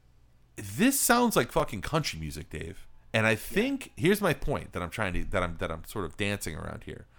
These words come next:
Speaker 1: A guy like this calls himself folk, and his fans who like him call himself,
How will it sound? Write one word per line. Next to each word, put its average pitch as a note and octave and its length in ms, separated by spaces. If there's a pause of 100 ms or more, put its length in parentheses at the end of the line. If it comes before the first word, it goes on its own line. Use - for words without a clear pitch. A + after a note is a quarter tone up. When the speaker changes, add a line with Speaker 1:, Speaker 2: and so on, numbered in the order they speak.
(260)
Speaker 1:
A F#2+ 80
guy A#2 300
like C3 320
this D3 200
calls A#2+ 380
himself F#2+ 380
folk, G2+ 520
and F2 160
his F#2 200
fans B2 520
who - 100
like F2 360
him E3 260 (720)
call B2 280
himself, A#2 600